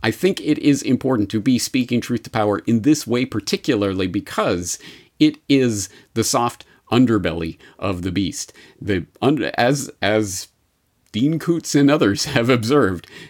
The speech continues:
it, the, the tyrants love it when you cry and wail and protest and fight back because it just shows your subservience. The one thing they cannot stand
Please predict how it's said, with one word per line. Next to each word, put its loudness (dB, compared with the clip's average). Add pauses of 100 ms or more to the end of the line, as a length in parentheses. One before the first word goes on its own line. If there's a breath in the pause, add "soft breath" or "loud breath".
it, -2
the, -4
the -8
tyrants 0
love 2
it 2
when 0
you -2
cry 0
and -2
wail 0
and -4
protest 0
and -4 (180 loud breath)
fight 0
back -2
because -2
it -4
just 0
shows 2
your 2
subservience. -2
The -4
one 4
thing 2
they 0
cannot 0
stand 0